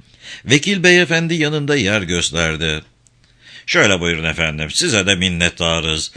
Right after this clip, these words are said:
Bu büyük eserin meydana gelmesindeki birleşik çalışmaya katıldığınız için, bu dağ başlarında çile doldurmayı göze aldınız. Sayın eşinize destek oldunuz, onun çalışmalarını hızlandırdınız.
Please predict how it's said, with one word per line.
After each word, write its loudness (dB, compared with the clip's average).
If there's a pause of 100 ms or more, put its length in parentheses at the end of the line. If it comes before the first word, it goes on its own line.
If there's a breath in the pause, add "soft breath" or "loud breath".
(160 loud breath)
Bu 2
büyük 2
eserin 0
meydana 0
gelmesindeki 0
birleşik 0
çalışmaya -2
katıldığınız -2
için, -2 (360 loud breath)
bu 2
dağ 4
başlarında 0
çile 2
doldurmayı -2
göze 0
aldınız. -2 (220 loud breath)
Sayın 2
eşinize 0
destek 0
oldunuz, -2
onun -4
çalışmalarını -2
hızlandırdınız. -2